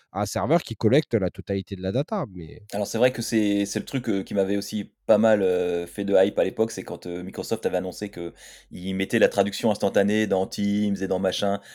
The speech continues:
Speaker 2: et que tu pouvais parler en français, l'autre t'entendait en anglais, lui parlait en anglais, toi tu parlais en fr-, il t'entendait en français. Enfin voilà, moi je trouvais ça
Speaker 1: Tu
Speaker 2: génial.
Speaker 1: l'as testé,
Speaker 2: Juste
Speaker 1: du coup, toi, vu que t'as
Speaker 2: Alors, bah
Speaker 1: l'occasion ?
Speaker 2: non, justement, j'ai pas eu l'occasion parce que je suis parti avant de mon ancien taf,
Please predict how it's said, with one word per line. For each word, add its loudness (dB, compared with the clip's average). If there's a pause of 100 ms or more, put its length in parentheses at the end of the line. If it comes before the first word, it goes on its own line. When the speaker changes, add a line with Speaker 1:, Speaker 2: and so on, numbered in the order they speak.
(160)
Speaker 2:
et -10
que -14
tu -6
pouvais 4
parler 6
en 6
français, 4
l'autre 4
t'entendait 2
en 4
anglais, 4
lui 4
parlait 4
en 2
anglais, 2
toi 0
tu -14
parlais 2
en 0
fr-, -14
il -8
t'entendait -4
en -8
français. -2 (340)
Enfin 2
voilà, 4
moi -8
je -14
trouvais -4
ça 2
Speaker 1:
Tu -4
Speaker 2:
génial. 6
Speaker 1:
l'as 6
testé, 2
Speaker 2:
Juste -2
Speaker 1:
du 2
coup, 0
toi, -2
vu -6
que -10
t'as 2
Speaker 2:
Alors, 10
bah 6
Speaker 1:
l'occasion ? 8
Speaker 2:
non, 10
justement, 4
j'ai 0
pas 2
eu 6
l'occasion 0
parce -8
que -14
je -8
suis -10
parti 2
avant 6 (320)
de -2
mon -2
ancien 0
taf, 4